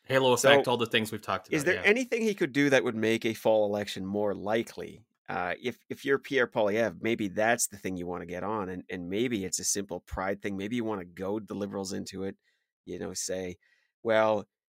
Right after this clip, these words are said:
Speaker 2: you were, you barely had a mandate to begin with. The Conservatives got more votes than you. You're an illegitimate government. You don't have the stones. I dare, I double dog dare you, basically,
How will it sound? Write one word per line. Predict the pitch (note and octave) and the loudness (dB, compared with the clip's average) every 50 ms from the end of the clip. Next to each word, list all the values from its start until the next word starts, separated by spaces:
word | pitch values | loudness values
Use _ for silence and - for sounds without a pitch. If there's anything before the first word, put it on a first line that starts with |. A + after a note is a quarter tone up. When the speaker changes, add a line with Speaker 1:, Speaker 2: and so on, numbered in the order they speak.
| _ _ - | _ _ -14
Speaker 2:
you | G#2 A2+ C3+ D#3 D#3 D3 | -4 2 4 4 4 4
were, | C3+ B2 A#2+ D3+ D#3 | 2 4 4 4 4
you | D3+ C#3+ D3 | 4 2 0
barely | C3 C#3+ C#3 C#3+ D3 C#3+ C#3 C3+ | 6 10 10 10 10 10 8 8
had | C3+ B2+ | 6 6
a | B2+ | 6
mandate | A#2+ B2 B2+ B2+ B2 A#2+ G#2+ | 6 6 6 6 6 4 2
to | - | 0
begin | G2 G#2+ G2+ G#2+ A2 B2 B2 | -2 0 2 2 4 4 2
with. | A2 F#2+ F#2 F#2 - | 0 -2 -4 -4 -6
The | F#2 | -8
Conservatives | - G2 G2 - C3 C3 D3 C#3 A#2+ G#2+ | -6 -2 0 2 2 2 2 2 0 0
got | G#2+ G#2 G2+ F#2+ | 0 0 0 0
more | G2+ G2 G2+ G2+ F#2+ F2+ | -2 -2 -2 -2 -2 -4
votes | F2 F#2+ G#2 G#2+ A2 A2 - - | -2 0 0 0 2 0 -2 -4
than | - F#2 F2+ F2 | -4 -6 -6 -6
you. | F2+ F#2 F#2 | -6 -6 -6
You're | F#2 F#2+ A2 A#2+ C3 C3 | -6 -2 0 2 2 2
an | A#2+ A2 | 2 2
illegitimate | A#2 A2+ A2+ G#2 F#2+ G#2+ G#2 G#2 G2+ G2 F#2 - | 2 2 0 0 -2 -2 -2 -2 -2 -4 -6 -6
government. | - F#2+ F#2+ F#2 F#2 F#2 F#2 F#2 - - _ _ | -6 -6 -6 -4 -6 -6 -6 -6 -8 -10 _ _
You | G2 G2 A2 C#3 E3+ F#3+ | -10 -2 -2 0 2 2
don't | E3 C#3 A#2+ G#2+ G2+ | 2 2 2 2 0
have | G2+ G2 G2+ F#2+ F2+ | -2 -4 -4 -4 -6
the | G2 | -6
stones. | - - - - F2+ F#2 F#2 F#2 F#2 F#2+ F#2 - - _ _ _ | -4 -4 -4 -4 -4 -4 -4 -6 -6 -8 -10 -12 -16 _ _ _
I | A#2 B2+ | -4 -4
dare, | A#2+ G#2 F#2+ - A2 A2 B2 - - | -4 -6 -6 -2 0 2 2 2 2
I | A#2 A2+ | 0 0
double | G#2 G2+ C3+ C3+ C#3+ D3 A#2 | 4 6 6 8 8 4 4
dog | G2 B2+ B2+ B2 A#2+ G2+ F2 | 6 6 6 6 6 2 0
dare | - G2+ G#2+ B2 C3+ | 0 2 4 4 4
you, | C3+ G#2 G2+ F2+ | 4 2 -2 -4
basically, | F#2 F#2+ F#2 F#2 - F#2 - - F#2+ F#2+ G2 | -4 -6 -4 -4 -6 -6 -6 -8 -8 -8 -10